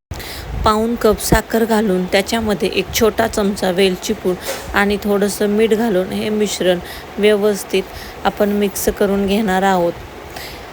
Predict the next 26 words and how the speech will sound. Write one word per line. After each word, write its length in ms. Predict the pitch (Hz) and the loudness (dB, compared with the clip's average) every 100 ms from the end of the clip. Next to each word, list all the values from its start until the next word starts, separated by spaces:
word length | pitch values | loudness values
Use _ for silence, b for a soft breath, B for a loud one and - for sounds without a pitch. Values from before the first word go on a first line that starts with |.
| - 214 | -4 -2
याच्यामध्ये 540 | 208 214 208 208 196 - | 2 2 4 4 4 2
अतिरिक्त 600 | 220 - 208 202 - - 214 - - - - - - - - - - | 2 4 4 2 0 0 0 0 -14 -16 -16 -16 -16 -16 -16 -12 -4
दूध 320 | 208 220 208 - | 2 4 2 2
किंवा 180 | 208 214 | 2 4
पाणी 340 | - 214 202 | 4 2 2
घालण्याची 440 | 196 196 196 196 214 | 2 2 2 2 0
अजिबात 480 | 175 175 202 202 202 214 | -2 0 2 2 2 2
गरज 280 | 202 185 196 | 0 2 0
लागणार 340 | 190 190 190 | 0 0 0
नाही. 320 | 196 196 180 | 0 0 0
तुम्ही 260 | 180 196 196 | -2 0 0
जसे 260 | 196 196 190 | 0 -2 -2
जसे 280 | 196 - 202 | -2 -2 0
हे 120 | 202 | 0
मिश्रण 460 | 202 196 - 196 | 0 0 -2 0
हलवत 420 | 196 196 190 196 196 | 2 2 2 0 0
जाल, 140 | 196 - B B B - | -2 -4 B B B 0
तसे 200 | - 202 208 | 2 2 0
तसे 180 | 196 196 | 0 0
तुमचं 380 | 202 190 202 | 0 2 2
मिश्रणाचा 640 | 202 208 - 196 196 190 202 | 2 2 0 0 0 0 0
घट्टसा 480 | 190 202 - 190 202 | 0 0 0 2 2
गोळा 420 | 190 196 190 196 - - - - - - - - 202 | 4 4 4 2 -2 -10 -12 -12 -14 -14 -14 -8 2
व्हायला 320 | 196 190 196 202 | 4 4 2 2
तयार 240 | 190 196 | 4 4
होतो. 360 | 196 190 190 | 2 0 -4